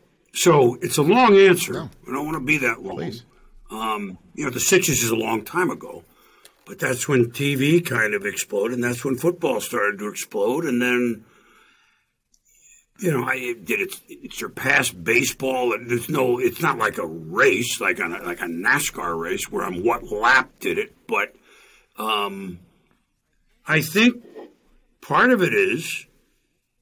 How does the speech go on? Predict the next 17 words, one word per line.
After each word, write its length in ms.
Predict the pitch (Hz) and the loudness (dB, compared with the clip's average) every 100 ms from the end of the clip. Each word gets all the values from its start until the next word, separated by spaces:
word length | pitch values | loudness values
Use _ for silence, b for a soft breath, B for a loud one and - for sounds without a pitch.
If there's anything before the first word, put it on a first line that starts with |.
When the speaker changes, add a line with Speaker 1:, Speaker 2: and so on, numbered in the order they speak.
| _ | _
Speaker 1:
each 340 | 131 139 - | 0 0 -2
game 320 | 139 143 165 123 | 0 2 4 4
means 280 | 127 139 | 2 0
a 60 | 147 | -2
lot. 340 | 143 190 - - _ | -2 -2 -2 -10 _
And 160 | 104 101 | -6 0
I, 200 | 113 117 | 0 0
I 200 | 110 117 | 0 0
think 340 | - 143 175 | -2 0 0
if 120 | 165 113 | 0 -4
you 140 | 113 | -8
get 420 | 85 120 160 170 - | -4 -2 -2 -4 -8
to 120 | - 175 | -2 0
the 200 | 160 - - _ | -2 -10 -16 _
bottom 440 | - 170 240 220 - | -6 -2 0 0 -2
of 160 | - | -6
it, 180 | - - | -8 -12